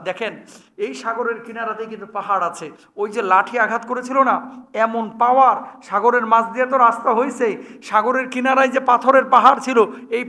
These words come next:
পাহাড়, পাথরের পাহাড় পর্যন্ত ফেটে গিয়েছিল, দাগ এখনো আছে। আমরা দেখিয়েছিলাম আরবি কাফেলায়। ইতিহাসবেত্তারা বলেন যে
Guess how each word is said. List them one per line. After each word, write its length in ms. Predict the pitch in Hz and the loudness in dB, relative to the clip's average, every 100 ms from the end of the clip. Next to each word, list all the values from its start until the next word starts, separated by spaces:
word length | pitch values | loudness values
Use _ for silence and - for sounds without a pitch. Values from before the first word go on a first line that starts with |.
| 254 | 0
পাহাড়, 300 | 247 254 285 - | 4 6 4 2
পাথরের 380 | 240 240 269 254 | -4 2 2 2
পাহাড় 320 | 247 226 269 - | 2 6 6 4
পর্যন্ত 360 | 262 190 262 233 196 | -2 -4 -4 -4 -4
ফেটে 180 | 208 | -4
গিয়েছিল, 380 | 170 151 117 - - _ _ _ _ _ - - - - - - - - - - - 143 139 | -6 -8 -12 -18 -20 _ _ _ _ _ -14 -8 -6 -4 -2 -2 -4 -8 -14 -18 -20 -10 -2
দাগ 200 | 160 165 | 0 0
এখনো 300 | 160 165 143 | -6 -8 -10
আছে। 260 | 131 - - _ _ _ _ _ _ _ _ _ _ _ _ _ _ _ _ _ - | -10 -14 -20 _ _ _ _ _ _ _ _ _ _ _ _ _ _ _ _ _ -14
আমরা 180 | 151 160 | -10 -8
দেখিয়েছিলাম 580 | 165 165 202 196 190 175 | -10 -12 -12 -8 -4 0
আরবি 260 | 170 165 | 0 -2
কাফেলায়। 420 | 165 147 151 135 - | -8 -10 -10 -14 -16
ইতিহাসবেত্তারা 800 | - 254 294 294 294 226 226 190 | -16 -8 -4 -2 -4 -4 -2 -2
বলেন 300 | 160 151 135 - | -2 -6 -10 -16
যে 120 | 143 | -20